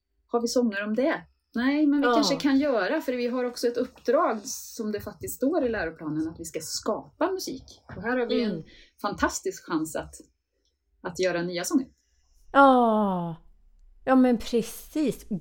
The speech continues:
Speaker 2: Gud vad, vilka bra tips. Det, jag får så mycket tankar i, i huvudet av det här. Jätte, jätteinspirerande!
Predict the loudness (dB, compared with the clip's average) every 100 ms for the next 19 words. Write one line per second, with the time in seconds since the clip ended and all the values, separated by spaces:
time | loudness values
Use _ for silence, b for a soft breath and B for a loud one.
0 | -10 -2 2 2 2 0 2 4 2 0
1 | -6 0 0 0 0 2 2 -2 -6 -6
2 | -2 -2 -4 -16 -16 -14 -8 -4 -4 -2
3 | -4 -4 -10 -12 -16 -6 -4 0 2 2
4 | 0 -6 -6 -6 -2 -2 -2 -4 -2 -4
5 | -4 -4 -6 -6 -10 -10 -10 -8 -8 -8
6 | -8 -8 -6 -12 -8 -6 -4 -4 -4 -6
7 | -8 -8 -2 0 -2 -4 -18 -6 -2 -2
8 | -2 -4 -6 -8 -10 -6 -6 -4 -6 -6
9 | -8 -6 -6 -4 -6